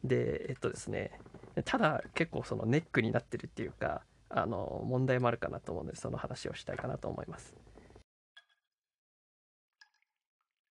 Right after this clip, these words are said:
あの、すごいざっくりなんですけど、ソーシャルゲームに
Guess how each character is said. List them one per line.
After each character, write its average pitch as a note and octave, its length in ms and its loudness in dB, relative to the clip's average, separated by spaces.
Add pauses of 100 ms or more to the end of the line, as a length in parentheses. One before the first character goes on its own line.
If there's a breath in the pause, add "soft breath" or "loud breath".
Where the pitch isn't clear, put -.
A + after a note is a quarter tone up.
(1800)
あ A#2+ 120 4
の、 G#2+ 180 -2
す - 160 -4
ご D4 120 0
い D#4 60 0
ざ - 120 2
っ - 40 -12 (160)
く D3 120 4
り - 120 0
な G#2 80 -2
ん - 60 -2
で - 80 -4
す - 100 -12
け A2+ 80 -4
ど、 A2 340 0
ソ - 180 0
ー - 20 -2
シ - 120 2
ャ A#3+ 40 2
ル A3+ 100 0
ゲ A#3+ 140 -2
ー A3+ 100 4
ム A#2 440 0
に B2 320 0